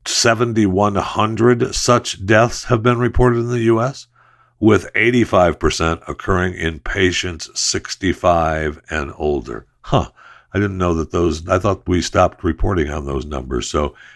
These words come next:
and if they're reporting seventy-one hundred, makes one think that it may be more. But I remember, I mean, Colin Powell was one of the, you know, D C elites, and he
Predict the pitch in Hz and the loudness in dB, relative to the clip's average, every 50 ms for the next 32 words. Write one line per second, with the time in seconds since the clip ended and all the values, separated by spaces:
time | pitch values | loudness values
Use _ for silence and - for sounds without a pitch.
0 | _ _ - 95 90 95 85 80 - 104 98 95 90 90 85 82 - - - - | _ _ -4 0 2 2 2 2 2 2 4 4 6 4 4 2 -2 -12 -8 -2
1 | - 151 151 147 127 98 85 76 69 67 71 82 _ - - - - 95 85 80 | 2 4 4 4 4 4 2 0 -2 -6 -10 -14 _ -14 -6 0 2 2 2 2
2 | 78 73 73 71 71 73 71 64 60 - 76 69 67 65 64 62 64 - _ _ | 2 0 0 0 0 0 -2 -4 -4 -6 -6 -6 -4 -4 -4 -4 -6 -8 _ _
3 | _ _ _ _ _ _ - - 120 139 131 - - - - 95 90 95 98 98 | _ _ _ _ _ _ -16 -12 -8 -6 -6 -6 -6 -6 -6 -4 -4 -2 -4 -4
4 | 90 87 78 - - 92 87 82 78 - _ - 76 76 73 73 80 - - 85 | -6 -8 -12 -12 -8 -6 -6 -6 -8 -8 _ -2 0 0 0 -2 -4 -6 -10 -12
5 | 82 85 76 85 98 104 98 98 98 95 - - 82 80 85 82 80 76 76 78 | -10 -10 -8 -8 -6 -6 -6 -6 -8 -10 -12 -14 -10 -8 -6 -6 -6 -6 -10 -12
6 | - - _ _ _ - 80 82 82 71 67 67 69 64 55 55 58 - _ _ | -14 -18 _ _ _ -20 -14 -12 -10 -8 -8 -8 -8 -10 -12 -14 -16 -20 _ _
7 | _ - - - - - - - 120 131 156 190 202 180 156 139 131 120 120 107 | _ -20 -20 -18 -18 -12 -4 0 2 4 4 4 2 2 2 2 2 2 2 2
8 | 107 110 117 107 - - 160 139 117 - 113 107 101 95 90 82 82 92 90 87 | 2 0 0 0 0 0 0 2 2 4 4 4 4 4 2 2 2 2 2 2
9 | 85 80 73 78 78 78 78 92 87 82 73 73 69 71 71 85 87 80 71 - | 2 0 0 2 2 2 2 0 0 -2 -2 -4 -6 -6 -4 -2 0 0 0 0
10 | - - 87 82 78 - _ - 101 90 76 69 76 78 76 71 69 - - - | -2 0 0 0 -2 -2 _ -4 -2 -2 -2 -2 -2 -2 -4 -4 -6 -6 -4 -4
11 | - - - _ - - - - _ - 82 82 80 76 76 82 - - - 92 | -4 -4 -4 _ -20 -20 -20 -20 _ -12 -10 -8 -8 -6 -6 -6 -6 -6 -6 -6
12 | 92 90 87 87 85 80 78 | -4 -4 -2 -2 -4 -4 -6